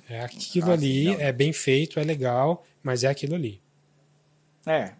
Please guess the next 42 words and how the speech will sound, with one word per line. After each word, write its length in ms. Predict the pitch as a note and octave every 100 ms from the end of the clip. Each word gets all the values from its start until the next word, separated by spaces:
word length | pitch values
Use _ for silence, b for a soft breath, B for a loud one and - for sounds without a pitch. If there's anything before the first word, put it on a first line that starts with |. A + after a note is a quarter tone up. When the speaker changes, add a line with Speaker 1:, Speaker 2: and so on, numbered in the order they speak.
| -
Speaker 2:
eu 60 | F3+
acho 240 | G3+ -
que 80 | A3
vale 240 | F#3 F#3+
a 40 | F#3
pena 300 | F3+ F3 F3
se 160 | -
tiver 220 | E3 F3+ D#3+
com, 140 | - - _
pra, 200 | D3+ C#3
com 220 | C#3 C3+
quem 160 | D3 D3+
jogar, 560 | D3 A2 B2 D#3+ D3+ -
aí 260 | - G#2+ B2+
eu 60 |
acho 220 | C#3 C#3 -
que 80 |
a 60 | C3
diversão 440 | B2+ C3 A#2+ B2
fica 200 | B2 C#3
mais 200 | B2+ B2+
legal, 360 | B2+ B2+ G2 F2+
assim. 180 | F#2 G#2+
Speaker 1:
É, 300 | G2+ - C#3
eu 60 | C3
só 120 | D#3+
comecei 440 | - F3+ - A#2+
a 20 |
jogar 240 | A2 G#2 A2
também, 260 | - C3
que 60 | D3
faz 160 | B2+ A2+
dois 200 | B2+ A#2
dias 160 | A2+
que 40 | -
saiu 300 | A#2+ G#2+ G#2+
também, 300 | - _ B2
não 80 | A#2+
tive 180 | B2+
muito 200 | B2 A2+
tempo. 180 | - G#2+ _ _
Speaker 2:
Sim. 300 | - F2+ F2